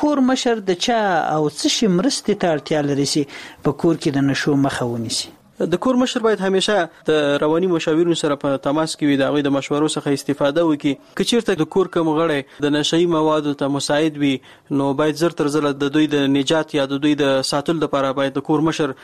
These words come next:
Speaker 2: لاس په کار شي، دوی باندې هغه لارې قطع کړي. او که چیرته خدای نخواسته په دې پوه شو چې یاره دغه کس په نشه اخته شوی دی، نو زر تر زره دې د معتادینو کلینیک ته یوړل شي تر څو تداوي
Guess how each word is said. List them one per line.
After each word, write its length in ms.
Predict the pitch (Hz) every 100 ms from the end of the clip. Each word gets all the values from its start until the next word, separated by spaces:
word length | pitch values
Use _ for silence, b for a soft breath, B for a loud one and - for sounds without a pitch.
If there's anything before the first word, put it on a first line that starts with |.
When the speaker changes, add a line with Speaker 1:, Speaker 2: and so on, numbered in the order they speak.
| B 147
Speaker 2:
لاس 160 | 143 -
په 80 | 147
کار 180 | 170 156
شي، 100 | - 139 - B _
دوی 180 | 151 156
باندې 160 | 147 143
هغه 580 | 143 139 135 135 135 139 143
لارې 180 | 151 147 -
قطع 200 | 170 151 147
کړي. 100 | 139 - B B -
او 140 | 135 127
که 80 | 143
چیرته 380 | 185 170 160 151 -
خدای 200 | 160 160
نخواسته 300 | 143 139 143 156
په 80 |
دې 60 | 151 151
پوه 140 | 156
شو 100 | 151
چې 80 | 143 147
یاره 240 | 139 135 - B _ 147
دغه 180 | 143 139 135 131 -
کس 160 | 160 - -
په 120 | 143
نشه 200 | 139 160
اخته 200 | 151 156 -
شوی 180 | 175 160
دی، 80 | 151
نو 60 | 147
زر 140 | 165 156
تر 100 | 147
زره 160 | 165 156
دې 480 | 151 - - - 143
د 360 | 139 135 135 147 156 143
معتادینو 540 | 139 143 139 165 165 143
کلینیک 340 | 147 143 170 165
ته 80 | 151
یوړل 320 | 156 170 147
شي 120 | - 147
تر 120 | 135 156
څو 100 | 151
تداوي 260 | 135 139